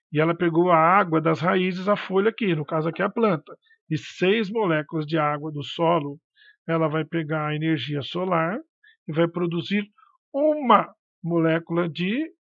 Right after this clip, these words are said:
C seis H doze O seis, que é chamada de água, água <laughs> é chamada de glicose, é o açúcar, tá? A planta, quando ela faz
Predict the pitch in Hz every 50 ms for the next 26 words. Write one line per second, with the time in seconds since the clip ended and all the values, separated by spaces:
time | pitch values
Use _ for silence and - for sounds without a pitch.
0 | _ _ _ - - 175 160 - - - 185 170 165 170 175 170 170 _ _ -
1 | 165 160 156 160 156 147 143 156 156 156 151 156 - _ _ _ _ - 151 151
2 | - - - 143 - 180 - - - _ _ - - - _ _ - - 156 131
3 | - - 170 160 160 151 156 147 147 156 135 131 156 180 214 277 339 339 _ _
4 | _ _ _ _ _ _ _ _ _ - 151 151 156 151 151 143 139 135 151 151
5 | - - 139 147 156 151 143 135 208 196 - - - 214 175 - - 175 151 147
6 | 147 156 151 147 147 139 151 196 226 233 - - - - _ - 156 135 160 180
7 | 202 175 - _ - 160 160 156 156 160 151 151 135 120 156 156 156 160 - -
8 | - - - 170 170 165 160 - - 156 147 143 _ - 160 151 160 175 160 151
9 | 143 135 135 143 - 151 160 160 160 - 185 180 - 175 165 160 160 156 151 147
10 | - - - - - - _ _ _ - - - 151 156 151 151 151 123 - _